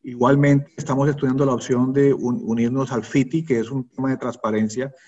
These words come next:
en la información y en, y en todo lo que se está haciendo en pesca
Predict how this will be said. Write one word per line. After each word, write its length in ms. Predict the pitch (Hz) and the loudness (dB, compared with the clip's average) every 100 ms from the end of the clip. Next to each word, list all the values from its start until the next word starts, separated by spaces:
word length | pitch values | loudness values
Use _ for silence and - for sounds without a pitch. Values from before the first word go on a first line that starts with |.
| _ | _
en 160 | - 117 | -16 -6
la 100 | 113 | -4
información 800 | 110 110 104 95 - 120 131 139 | -2 -2 -4 -4 -2 0 0 0
y 80 | 117 | -2
en, 220 | 101 - _ _ - | -6 -10 _ _ -20
y 120 | 107 | -12
en 160 | 107 107 | -10 -6
todo 100 | 120 | -4
lo 100 | 123 | -4
que 100 | 113 | -6
se 60 | 98 | -10
está 160 | - | -10
haciendo 300 | 101 113 120 | -6 -6 -6
en 140 | 123 123 | -8 -12
pesca 380 | - - 143 | -18 -12 -12